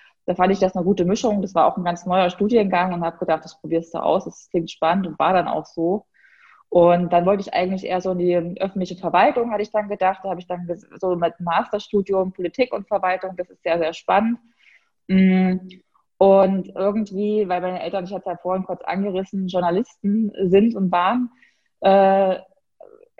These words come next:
bin ich dann doch nicht umhin gekommen, mich so ein bisschen in die kommunikative Richtung zu entwickeln und habe mich dann sehr für politische Kommunikation interessiert, auch um einfach diese Übertragung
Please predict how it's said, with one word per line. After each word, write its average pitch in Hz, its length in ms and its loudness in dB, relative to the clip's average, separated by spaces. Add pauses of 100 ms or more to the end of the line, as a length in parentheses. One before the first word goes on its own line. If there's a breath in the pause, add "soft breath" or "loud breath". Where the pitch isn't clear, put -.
(140)
bin 214 80 2
ich 262 100 0
dann 202 120 0
doch 208 100 0
nicht 233 160 -2
umhin 226 220 0
gekommen, 202 320 -2
mich 208 100 -4
so 202 80 -6
ein 190 80 -2
bisschen 196 220 -2
in 190 80 -2
die 190 100 0
kommunikative 190 720 4
Richtung 165 360 -2
zu 185 100 -6
entwickeln 185 480 2
und 190 60 0
habe 175 120 0
mich - 120 -16
dann 165 160 -4
sehr 185 340 4
für 175 140 0
politische 196 520 0
Kommunikation 180 920 0
interessiert, 180 580 -4
auch 240 180 2
um 220 120 0
einfach 202 340 2 (680 soft breath)
diese 208 200 4
Übertragung 185 800 0